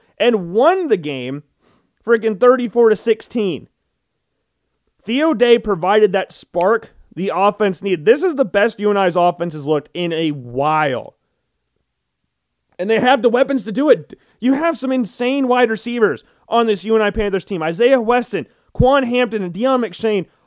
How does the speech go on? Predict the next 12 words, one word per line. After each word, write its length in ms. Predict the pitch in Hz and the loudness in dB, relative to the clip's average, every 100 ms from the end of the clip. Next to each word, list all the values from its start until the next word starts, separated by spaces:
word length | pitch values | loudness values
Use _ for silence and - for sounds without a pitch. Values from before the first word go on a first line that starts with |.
| _ | _
are 360 | 208 214 214 190 _ _ _ 139 - | 2 4 4 2 _ _ _ -18 -6
beasts 640 | 254 269 202 - - - _ | 0 0 -2 -10 -20 -20 _
out 240 | 214 196 | 0 2
wide. 380 | 196 190 135 - _ | 2 2 2 -4 _
Quan 260 | - 247 269 | -2 0 0
Hampton 320 | 262 262 247 | 0 0 -2
scored 260 | 202 226 214 | 0 2 2
a 20 | |
touchdown 380 | 226 208 - 196 | 2 -2 -2 -4
against 260 | 185 180 | -2 -4
Iowa 240 | 160 170 175 | -2 0 0
State. 460 | - 127 120 139 | -2 -6 -4 -6